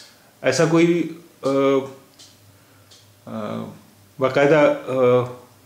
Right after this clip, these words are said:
रूल नहीं है, कायदा नहीं है, लेकिन अक्सर ऐसा होता है। अब यहाँ पर, अ, सी का तलफ़ुज़ नहीं हो रहा है। आ बां, एक बेंच, आ बां, एक बेंच।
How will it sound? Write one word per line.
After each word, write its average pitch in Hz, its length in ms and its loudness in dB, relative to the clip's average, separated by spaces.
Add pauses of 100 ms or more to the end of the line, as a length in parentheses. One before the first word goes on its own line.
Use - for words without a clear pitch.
(520)
रूल 139 380 2
नहीं 135 300 0
है, 127 420 -6
कायदा 131 260 4
नहीं 151 220 2
है, 170 100 0
लेकिन 160 500 -2
अक्सर 135 360 0
ऐसा 120 200 2
होता 107 240 -2
है। 143 280 -6 (360)
अब 135 100 0
यहाँ 139 180 2
पर, 139 460 0
अ, - 20 4
सी 156 260 0
का 156 100 2
तलफ़ुज़ 123 420 0
नहीं 98 160 -4
हो 90 80 -12
रहा - 140 -18
है। - 100 -20 (440)
आ 170 200 2
बां, - 420 -4 (460)
एक 147 220 0
बेंच, 95 360 -2 (760)
आ 156 100 2
बां, 107 520 -2
एक 107 160 0
बेंच। 95 320 -6